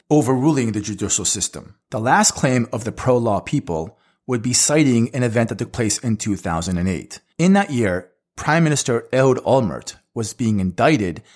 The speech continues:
for having taken a bribe when he served as the mayor of Jerusalem several years earlier. Benjamin Netanyahu, then the head of the opposition, was all for the law. The law was never enacted because Ehud Olmert resigned and stood trial.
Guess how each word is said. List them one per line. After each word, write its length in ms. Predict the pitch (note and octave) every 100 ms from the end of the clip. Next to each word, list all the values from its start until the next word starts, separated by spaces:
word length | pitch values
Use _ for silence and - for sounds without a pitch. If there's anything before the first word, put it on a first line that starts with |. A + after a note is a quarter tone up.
| _
for 140 | - C3
having 220 | B2 A2
taken 280 | C#3 C#3 A2
a 60 | A2+
bribe 580 | A2 C#3 F3 G#2+ G#2+ B2
when 180 | B2 B2+
he 220 | B2+ C3
served 540 | B2+ - C#3+ A#2+ G#2
as 220 | - A#2+ G#2
the 100 | A2
mayor 180 | A2+
of 120 | G#2 G2
Jerusalem 680 | G2+ C#3+ D3+ G#2 F#2 G2
several 440 | - - A#2+ A2 G#2+
years 260 | G2 F2+
earlier. 500 | - G2 D#2+ A#1 - - -
Benjamin 500 | A#2 E3+ G3 D#3 A2
Netanyahu, 560 | A#2+ G#2+ F2+ F2 G#2 -
then 240 | G#2+ B2 A#2
the 60 |
head 120 | G#2
of 80 | G2+
the 60 | G2
opposition, 640 | F#2 G2+ B2 F3 A#2 G#2 -
was 180 | A#2+ A2+ -
all 220 | - A2 A2
for 300 | - G#2 F2+
the 100 | F2+
law. 440 | B2+ G2 - - _
The 80 | -
law 200 | A#2+ E3+
was 160 | C#3+ B2
never 200 | C#3+ G#2
enacted 560 | A#2+ E3 - G#2 F2+ -
because 440 | A2 A2+ A#2 G#2 - _
Ehud 220 | A#2+ A#2 G2+
Olmert 400 | D#3 B2 G2+ -
resigned 640 | F#2+ F#2+ D3 A3 A#2+ A2 - -
and 160 | A2
stood 300 | A2 - F#2+
trial. 480 | - E2 B1 - -